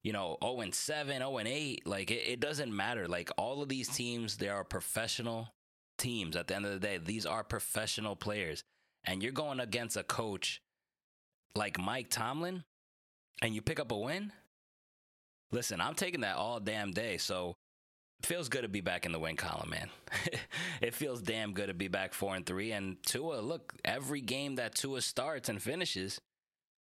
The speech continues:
this season, he's undefeated. It's, he's four and oh and looking to continue that, which I think he will, and more to that <laughs> in just a moment. Let's just talk about the game here.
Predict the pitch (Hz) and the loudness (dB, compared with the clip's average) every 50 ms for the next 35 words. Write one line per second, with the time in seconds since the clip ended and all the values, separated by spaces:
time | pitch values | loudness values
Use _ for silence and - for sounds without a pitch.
0 | - - 156 127 147 143 - - 147 190 190 151 139 135 139 139 - - _ _ | -10 -2 0 0 0 0 0 0 0 0 0 0 0 -2 -2 -6 -10 -16 _ _
1 | _ _ - - 120 120 131 147 156 160 160 - - 190 214 208 170 117 - - | _ _ -2 0 0 2 2 0 2 0 0 2 2 0 0 0 -2 -4 -6 -12
2 | _ - _ _ _ _ _ _ _ _ _ _ _ - - 110 110 104 - - | _ -20 _ _ _ _ _ _ _ _ _ _ _ -2 2 2 2 4 2 0
3 | - - - 113 127 143 143 131 - - 135 147 156 156 151 143 151 156 147 127 | 0 0 -2 0 0 0 0 0 0 0 0 0 0 0 0 0 0 0 0 0
4 | 120 117 117 131 139 - 147 135 127 - - 110 101 - 139 127 123 120 110 110 | 0 0 0 0 2 2 2 2 2 0 0 0 0 0 0 0 -2 0 0 2
5 | 104 101 - - - - - - - 101 107 104 - 113 107 - - 127 123 113 | 0 0 -2 -4 -6 -8 -8 -2 -2 0 0 2 0 0 0 0 0 -2 0 0
6 | - 123 113 104 95 107 120 131 120 101 92 - - - - - - 92 95 98 | 0 0 0 0 0 0 0 0 0 -2 -2 -4 -6 -12 -16 -6 -2 -2 0 0
7 | 95 - - 98 101 113 123 120 107 101 98 113 110 107 95 85 - - - 98 | -2 -4 -2 -2 0 0 0 0 -2 0 0 2 0 2 0 -2 -4 -2 -2 -2
8 | 101 92 - - - 104 101 98 90 104 104 92 - - 92 95 104 104 101 95 | -2 0 -2 -2 -2 0 -2 0 0 -2 -2 -2 0 -2 0 0 0 0 0 0
9 | 85 98 101 - - 104 - - 107 101 104 98 87 90 87 - 82 80 107 117 | 0 0 0 0 -2 -2 0 0 0 0 0 0 0 0 0 -2 -2 -2 0 0
10 | 107 98 98 92 90 87 | 0 0 0 0 0 -2